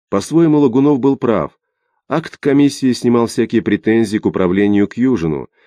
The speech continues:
Все списывалось на метод Тулина, а поскольку метод Тулина признан несостоятельным, то и концы в воду. «И концы в воду!» — услыхал он голос Лагунова. Южин вздрогнул, остановился, щелкнув каблуками.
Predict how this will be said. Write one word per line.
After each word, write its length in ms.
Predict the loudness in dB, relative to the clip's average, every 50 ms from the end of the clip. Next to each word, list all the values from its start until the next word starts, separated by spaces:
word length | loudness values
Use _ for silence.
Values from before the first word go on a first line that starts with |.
| _ _ _
Все 200 | -4 0 0 0
списывалось 680 | 0 0 -2 -2 -2 0 0 0 2 2 0 0 -2
на 100 | -2 0
метод 400 | 0 0 0 0 0 -2 -2 -2
Тулина, 380 | -2 0 2 2 2 2 2 0
а 40 | -2
поскольку 520 | -2 -4 -4 -2 -2 -2 -2 0 0 0
метод 340 | 0 0 0 0 -2 -4 -2
Тулина 380 | -2 0 2 2 2 0 0 -2
признан 420 | -2 -2 -2 -2 -2 -2 -2 -2
несостоятельным, 920 | -4 -4 -4 -6 -8 -4 -2 0 0 0 0 -2 -2 -2 0 0 0 -2 -4 _ _ _ _ _ _ _
то 100 | 0 0
и 120 | 0 0
концы 460 | -2 -2 -4 -4 -4 -4 -4 -2 -2
в 60 | -2
воду. 420 | -2 -2 -2 -2 -2 -2 -6 -6 -10 _ _ _ _ _ _ _ _ _ _ _ _ _ _ _ _ _ _ _ _ _ _ _ _
«И 160 | -2 -2 -2
концы 440 | 0 0 0 0 0 0 0 0 0
в 60 | 2
воду!» — 480 | 2 2 2 4 4 4 2 2 0 -4 _ _ _ _ _
услыхал 520 | -4 -4 -2 0 -2 -2 0 0 0 2 2
он 160 | 2 2 2
голос 300 | 4 4 4 2 0 -2
Лагунова. 520 | -2 0 0 0 0 0 -2 -4 -6 -12 _ _ _ _ _ _ _ _ _ _ _ _ _ _ _ _ _ _ _ _
Южин 380 | -4 0 2 2 2 2 0 0
вздрогнул, 720 | -2 -2 -2 0 2 2 2 2 0 -2 -2 -2 -6 -8 -12
остановился, 720 | -12 -12 -6 -4 -2 0 0 0 0 -2 -2 -2 -4 -4
щелкнув 540 | -4 -4 -2 -2 0 0 0 -2 -4 -6 -4
каблуками. 680 | -4 -4 -2 0 -2 -2 -2 -4 -4 -4 -6 -10 -12